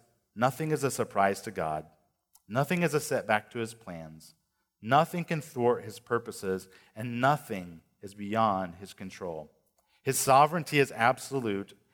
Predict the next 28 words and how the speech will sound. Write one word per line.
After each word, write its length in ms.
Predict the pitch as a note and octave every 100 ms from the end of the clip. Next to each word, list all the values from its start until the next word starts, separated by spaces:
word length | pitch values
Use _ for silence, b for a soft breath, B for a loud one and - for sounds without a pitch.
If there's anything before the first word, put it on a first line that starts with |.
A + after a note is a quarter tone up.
| b b
Everything 520 | - D#3 F3 E3+ F3 D3+
that 160 | C#3+
happens 440 | B2 B2+ B2+ B2+ -
is 240 | B2 A2
uniquely 540 | A#2+ A#2 C3 B2+ D3+
ordained 500 | C#3+ A#2 A2+ A2 A2
by 140 | G#2 G2
God. 380 | F#2+ F#2 D#2+ D2+ _ _ _ _ _
Sovereignty 640 | - B2+ C#3 F3+ E3 E3+
is 100 | D3
a 80 | A#2+
weighty 360 | A2 A#2+ C3+ B2
thing 300 | - A#2+ A#2+
to 120 | A2+
ascribe 460 | G2+ - G#2+ A2+ -
to 80 |
the 80 | G#2
nature 340 | F#2+ G2+ G2+ F#2+
and 160 | F#2+
character 380 | G2 G2 F#2 F#2+
of 100 | F2+
God. 360 | F2 D#2 D#2+ D#2 _ _ b b
Yet 220 | A#2+ A#2+
if 320 | A#2 C#3 D3+
he 200 | - D#3+
were 160 | C#3+ C#3
not 260 | A#2+ A#2
sovereign, 600 | - A2+ G#2+ G#2 F#2+ G2